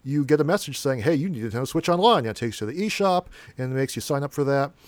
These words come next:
But yeah, you bring up a good point about these N E S games. For me, you know, that's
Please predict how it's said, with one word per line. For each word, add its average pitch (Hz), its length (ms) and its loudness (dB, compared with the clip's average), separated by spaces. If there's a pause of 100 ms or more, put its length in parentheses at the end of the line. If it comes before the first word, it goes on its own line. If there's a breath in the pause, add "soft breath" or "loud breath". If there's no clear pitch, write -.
(280 loud breath)
But 165 220 6
yeah, 214 100 8
you 160 120 4
bring 277 140 4
up - 80 -2
a 185 60 6
good 160 260 2
point 151 300 2
about 139 240 2
these 135 160 -4
N 160 140 0
E 151 100 2
S 180 140 0
games. 110 340 -4
For - 180 -2
me, 147 460 0
you 113 80 -4 (300 soft breath)
know, 143 80 4
that's - 260 0